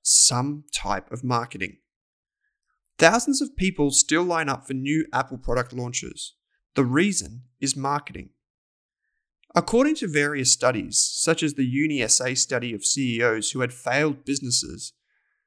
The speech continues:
the number two reason businesses fail, accounting for seventeen percent of all businesses,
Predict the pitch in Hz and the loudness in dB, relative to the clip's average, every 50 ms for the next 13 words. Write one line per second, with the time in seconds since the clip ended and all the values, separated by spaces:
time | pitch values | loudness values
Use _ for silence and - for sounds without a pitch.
0 | _ _ - 143 147 147 143 156 170 196 226 233 285 277 269 - - 208 185 185 | _ _ 0 2 2 2 2 2 2 2 2 0 -2 2 2 2 2 4 0 -2
1 | 170 156 139 131 143 147 151 143 139 107 104 107 - 131 127 143 131 123 - 104 | -2 -4 -2 0 0 2 2 0 -2 -4 -6 -8 -8 -8 -8 -6 -6 -6 -6 -6
2 | 101 - - - 139 135 135 101 - 90 107 - _ _ _ _ _ _ - - | -8 -12 -4 0 2 2 2 2 0 -4 -10 -16 _ _ _ _ _ _ -12 -10
3 | 135 - - 151 151 147 147 143 131 - 127 - - - 147 147 170 170 - - | -8 -8 -2 0 0 2 2 0 -2 0 2 2 4 4 2 -2 -4 -8 -10 -8
4 | 180 170 156 - 147 143 - 151 131 117 - 123 131 143 143 143 143 139 127 120 | -8 -8 -8 -4 -2 -2 0 0 -2 -4 -4 -2 -2 -2 -2 -4 -6 -6 -6 -6
5 | 123 - 90 - - - - - | -6 -8 -8 -10 -14 -16 -16 -16